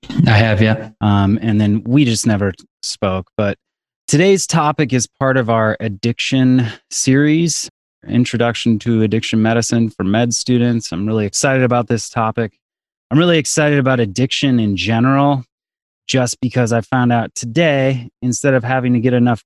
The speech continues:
Speaker 2: clinical experience in six months to sit for the addiction board exam, the American Board of Preventative Medicine actually extended it by four years. So now I have tons of time, which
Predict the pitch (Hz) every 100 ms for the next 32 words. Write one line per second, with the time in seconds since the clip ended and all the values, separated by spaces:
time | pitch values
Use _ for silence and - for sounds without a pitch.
0 | - 127 117 113 110 - - - 113 110
1 | 107 101 95 - - _ - 107 98 -
2 | 135 123 - 117 135 127 113 - - -
3 | 107 113 101 - 107 98 98 98 95 -
4 | 104 104 - 101 95 98 98 92 104 107
5 | 107 98 _ _ _ _ _ - 104 113
6 | 110 110 107 113 110 _ 110 113 120 120
7 | 117 117 107 104 101 110 117 110 - 107
8 | 113 113 104 95 107 117 117 - 107 104
9 | - 131 143 - 160 156 - - 196 185
10 | 170 156 143 135 135 127 - - 175 156
11 | 147 143 165 147 117 104 - 123 135 120
12 | 117 - - 143 135 117 104 - 107 92
13 | 82 - _ _ _ _ 117 113 - -